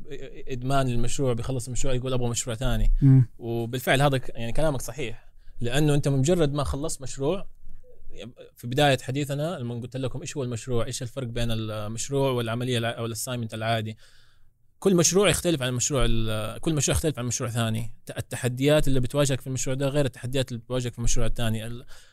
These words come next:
Speaker 1: ال-، المشاكل اللي بتواجهك في ال-، في كل مشروع مختلفة. فأنت لما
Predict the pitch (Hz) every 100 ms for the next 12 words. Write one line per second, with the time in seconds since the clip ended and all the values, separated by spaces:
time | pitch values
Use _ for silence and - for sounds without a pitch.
0 | - - 127 123 120 117 113 113 123 160
1 | 151 139 135 131 - 143 139 139 - 131
2 | 139 - 139 147 139 131 147 147 135 -
3 | 139 123 113 - - - - - 123 180
4 | 170 151 139 135